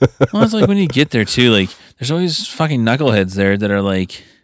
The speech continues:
Speaker 2: on the paperwork, it tells you what you fucking need.
Speaker 1: Yeah.
Speaker 2: And then, like, you're always, like, sitting there, and you can see, like,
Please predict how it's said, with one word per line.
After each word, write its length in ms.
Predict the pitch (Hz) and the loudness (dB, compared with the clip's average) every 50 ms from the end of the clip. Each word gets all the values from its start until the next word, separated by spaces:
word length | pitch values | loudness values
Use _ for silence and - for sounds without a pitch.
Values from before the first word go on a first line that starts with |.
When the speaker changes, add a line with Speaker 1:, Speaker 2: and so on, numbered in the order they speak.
| _ _ _ _ _ _ _ _ _ _ _ _ _ _ _ _ _ _ _ _ _ _ _ _ _ _ _ | _ _ _ _ _ _ _ _ _ _ _ _ _ _ _ _ _ _ _ _ _ _ _ _ _ _ _
Speaker 2:
on 160 | 127 135 160 | 0 2 4
the 80 | 175 | 4
paperwork, 540 | 160 - 165 175 170 160 - 117 101 90 98 | 4 6 6 6 6 6 4 2 2 2 0
it 100 | 98 - | -4 -4
tells 260 | - - 135 147 135 | 0 2 2 4 4
you 60 | 135 131 | 4 2
what 140 | 117 - | 2 0
you 80 | 101 90 | -2 -4
fucking 520 | - - - 139 135 - - 135 127 117 110 | -6 -4 -2 -2 -2 0 0 0 0 0 0
need. 420 | 107 104 95 80 - - - - _ _ _ _ _ _ _ _ _ _ _ 104 | -2 -4 -4 -6 -10 -14 -18 -20 _ _ _ _ _ _ _ _ _ _ _ -10
Speaker 1:
Yeah. 140 | 98 90 85 | -6 -4 -2
Speaker 2:
And 100 | 110 113 | 2 2
then, 200 | 117 117 120 117 | 2 2 2 2
like, 200 | 113 113 107 - | 2 0 0 0
you're 140 | 120 117 113 | 0 2 2
always, 240 | 113 113 110 104 107 | 2 2 0 0 0
like, 160 | 104 101 95 | -2 -2 -2
sitting 240 | - - 110 87 104 | -4 -4 -4 -4 -4
there, 240 | 107 107 107 107 107 | -2 -2 0 0 0
and 100 | 104 104 101 | 0 -2 -4
you 60 | 92 | -6
can 120 | - 98 | -8 -8
see, 240 | - - 113 110 107 | -8 -6 -4 -2 -2
like, 240 | 107 104 104 101 | -2 -2 -4 -4